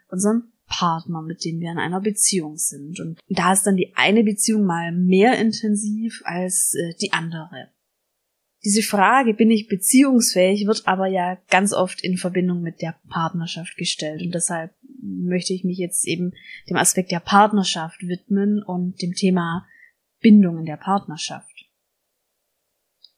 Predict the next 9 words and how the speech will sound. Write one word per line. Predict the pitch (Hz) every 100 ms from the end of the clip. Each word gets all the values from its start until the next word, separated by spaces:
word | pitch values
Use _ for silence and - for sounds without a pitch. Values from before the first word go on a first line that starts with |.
| _ _ _ _ _ _ _ _ _ _ _
Warum | 208 220
ist | 254 -
die | 208
Partnerschaft | - 196 233 220 208 202 -
eigentlich | 185 190 -
so | 180
eine | 180 175
besondere | 175 - 190 208 202 165 165
Beziehung | 170 - - 196 190 165 165